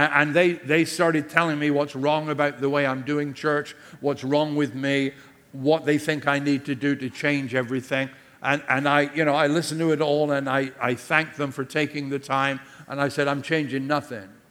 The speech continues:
We are the way we are, and we will continue to be the way we are." And the, the woman jumped right up out of her chair and said, "You know what? You're full of," and she said a bad word. And, and, and,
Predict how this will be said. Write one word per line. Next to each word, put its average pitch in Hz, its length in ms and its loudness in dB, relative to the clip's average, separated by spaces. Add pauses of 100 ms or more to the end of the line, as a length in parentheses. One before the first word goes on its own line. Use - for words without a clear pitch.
(1400)
We 147 200 4
are 147 240 6
the 143 120 2
way 143 240 4
we 135 200 2
are, 131 500 2
and 127 140 -4
we 135 100 0
will 131 180 0
continue 131 580 -4
to 117 100 -8
be 120 140 -6
the 117 140 -8
way 120 180 -4
we 117 140 -6
are." 113 120 -4 (300)
And 143 240 0
the, 151 80 2
the 139 200 -2
woman 160 360 0
jumped 160 320 0
right 165 180 4
up 156 180 0
out 147 140 4
of 143 60 -2
her 147 120 2
chair 156 340 0
and 131 100 -6
said, 135 160 -2
"You 147 100 -2
know 165 100 2
what? 208 160 0
You're 147 120 0
full 175 260 0
of," 143 140 0
and 139 120 -8
she 160 120 -8
said 147 180 -6
a 131 40 -4
bad 143 340 0
word. 175 300 0 (420)
And, 165 180 6 (100)
and, 175 300 4
and, 165 180 4